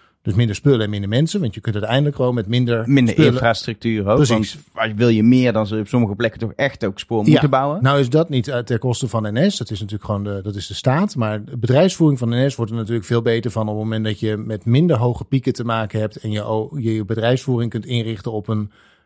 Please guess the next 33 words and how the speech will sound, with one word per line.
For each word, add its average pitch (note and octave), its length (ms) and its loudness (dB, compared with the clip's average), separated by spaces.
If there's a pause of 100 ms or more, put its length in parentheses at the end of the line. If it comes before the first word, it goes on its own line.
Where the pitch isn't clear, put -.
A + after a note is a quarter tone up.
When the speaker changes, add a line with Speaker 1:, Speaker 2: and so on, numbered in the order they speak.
(160)
Speaker 1:
v-, - 320 -18
veel B2+ 240 2
minder B2+ 360 2 (100)
be-, B2+ 200 -14 (100)
be-, C#3+ 240 -10 (320)
bepiekte A#2+ 720 0
belasting, A#2 520 -4
zeg A#2 180 -14
maar. A#2 220 -12
Dus G2+ 160 -10
een G#2 60 -8
soort A2 220 -4
van G#2+ 300 -6
veel A2 200 -2
vlakker. - 340 -6 (1200)
Ehm, C#3 600 4 (580)
dus E3+ 200 4
is D3+ 60 2
het A#2 100 -2
volkomen D3 420 4
logisch G#2+ 360 -2
dat G#2+ 180 0
je A#2+ 80 -2
gaat - 160 -2
zeggen, A#2 320 0
"We A#2+ 60 -2
gaan G#2 220 -2
die G#2+ 80 -4
spits, - 460 -2 (140)
gaan A2+ 240 0
we A#2 340 -4
extra A#2 360 0
belasten." A#2+ 480 0